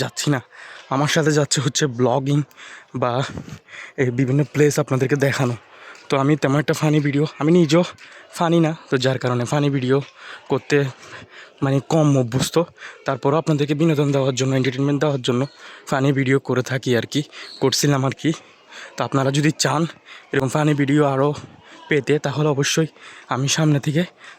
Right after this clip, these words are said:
আমার চ্যানেলে বা আমার পেজে ফানি ভিডিও আপলোড করার চেষ্টা করব আর কি। আপনাদের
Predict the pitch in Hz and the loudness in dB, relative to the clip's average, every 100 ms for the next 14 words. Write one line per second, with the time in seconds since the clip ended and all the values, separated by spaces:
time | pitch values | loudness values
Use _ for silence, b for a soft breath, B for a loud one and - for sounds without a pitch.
0 | B 139 131 156 147 147 143 139 139 151 | B -4 0 0 2 2 0 -2 -2 -2
1 | 139 147 180 - B B B 151 147 143 | 0 2 0 -2 B B B 0 2 2
2 | 143 151 143 - 131 - 131 - 151 - | 4 2 2 -2 -4 -2 -2 0 -2 -2
3 | 131 117 117 127 127 127 - B B B | -2 -2 0 -2 -2 -8 -12 B B B
4 | 127 139 139 | 0 2 4